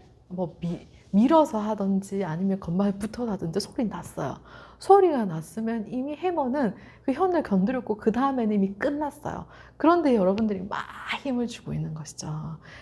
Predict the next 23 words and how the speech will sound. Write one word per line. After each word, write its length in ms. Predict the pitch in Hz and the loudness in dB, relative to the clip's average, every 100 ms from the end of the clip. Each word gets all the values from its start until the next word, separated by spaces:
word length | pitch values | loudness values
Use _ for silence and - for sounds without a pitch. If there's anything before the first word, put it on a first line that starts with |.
| - - - | -20 -20 -4
자, 420 | 175 208 330 - - - | 0 2 2 -2 -20 -12
이렇게 360 | 277 339 359 285 | 0 2 2 2
되는 260 | 196 180 180 | 0 0 -4
경우에서 460 | 170 165 170 160 | -6 -6 -6 -8
두 220 | 180 - 175 | -12 -8 2
가지가 360 | 208 226 233 | 2 4 0
있는데 240 | 190 180 220 | 0 -2 -2
한 200 | 302 330 | -2 2
사람은 840 | 370 349 285 254 247 254 254 247 247 - | 4 4 2 2 4 4 4 2 -2 -12
손, 340 | - 247 226 - - 208 | -2 0 0 -6 -14 -8
손을 320 | - 269 240 | 2 6 6
들어 200 | 240 226 | 8 6
올려서 680 | 220 214 175 175 233 285 240 | 8 8 6 6 4 4 0
반동을 440 | 156 143 170 170 | -6 -8 -10 -6
떨어뜨리고 840 | - 233 254 254 - 185 202 165 - - - - | 0 0 0 -6 -4 2 2 0 -6 -20 -20 -10
두 120 | - | 2
번째 260 | 233 285 294 | 4 6 2
어떤 180 | 294 285 | 0 -4
사람은 600 | 240 226 214 302 330 320 | -4 -2 0 0 -2 -2
건반을 760 | 196 185 226 240 233 311 359 - - - | 0 2 4 2 2 2 -2 -8 -20 -6
누르고 560 | 190 208 285 330 349 359 | -2 0 2 4 4 2
그 100 | - | -2
다음에 640 | 370 427 392 330 349 381 | -2 -4 -6 -2 -2 -4